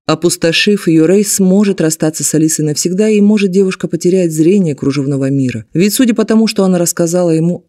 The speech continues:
оно проявилось в ней окончательно после того, как она увидела свет внутри себя. И тут Рэя окатил озноб.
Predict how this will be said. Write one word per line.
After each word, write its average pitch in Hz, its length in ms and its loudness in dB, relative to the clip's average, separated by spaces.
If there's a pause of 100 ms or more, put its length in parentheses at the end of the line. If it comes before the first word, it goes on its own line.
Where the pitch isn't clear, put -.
оно 165 300 0
проявилось 160 640 0
в 143 40 -4
ней 165 260 0
окончательно 180 720 0
после 185 300 -2
того, 190 220 0
как 196 160 -2
она 175 160 0
увидела 175 340 0
свет 170 340 -4
внутри 165 320 -2
себя. 156 540 -6 (200)
И 185 100 2
тут 226 580 -4
Рэя 190 340 2
окатил 143 520 -2
озноб. 127 560 -4